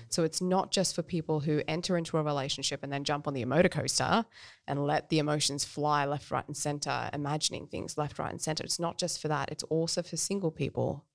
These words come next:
who may be wishing upon and spending too much mental energy dreaming on a future that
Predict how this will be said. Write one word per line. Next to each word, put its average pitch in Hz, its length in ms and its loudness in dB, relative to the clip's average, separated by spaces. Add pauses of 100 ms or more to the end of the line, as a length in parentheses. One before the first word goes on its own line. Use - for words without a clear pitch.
(240)
who 160 60 4
may 151 260 4
be 147 180 2
wishing 151 420 2
upon 139 420 -2
and 151 180 -2
spending 147 400 -2
too - 260 0
much - 500 0 (380)
mental 170 420 0
energy 196 640 -2
dreaming 160 720 2
on 175 400 0 (420)
a 151 100 2
future 151 420 0
that 151 240 -10